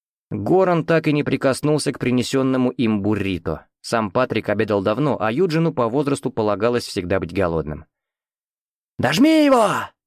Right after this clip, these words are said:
крикнул Юджин. На экране бойцы перешли в партер и пытались применить удушающий. "Давай!" Это уже Горан. Кажется, впервые с того чёртова дня, когда Патрик пришёл к нему с обвинениями,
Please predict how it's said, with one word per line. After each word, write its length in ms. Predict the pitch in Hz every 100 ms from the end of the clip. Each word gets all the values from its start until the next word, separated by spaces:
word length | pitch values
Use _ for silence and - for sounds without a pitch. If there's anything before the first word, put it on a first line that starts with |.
| _ -
крикнул 400 | 117 110 110 107
Юджин. 500 | 104 95 87 80 - _ _ _ _ _ _ _ -
На 220 | 117 139
экране 360 | 143 185 180
бойцы 380 | 143 135 139 175
перешли 420 | 160 135 117 156
в 100 | 139 -
партер 420 | 110 - 170 175
и 180 | - 120
пытались 520 | 117 - 147 143 -
применить 480 | - 107 113 117 -
удушающий. 800 | 101 98 98 80 76 - 80 - _ _ _ _ _ _ _ _
"Давай!" 640 | 113 131 190 208 180 113 _ _ _ _
Это 220 | 107 110
уже 200 | 101 101
Горан. 420 | 95 101 92 73 _ _ _ _ _ _ _ _ _ _
Кажется, 440 | - 202 185 160 160
впервые 540 | - 139 135 160 160
с 80 | -
того 240 | 147 135
чёртова 640 | 135 - 160 139 147 139
дня, 260 | 123 127 143
когда 280 | 127 110 120
Патрик 400 | - 139 117 117
пришёл 360 | 117 - 131
к 60 | 117
нему 180 | 117 120
с 100 | -
обвинениями, 880 | 95 95 107 147 113 92 82 78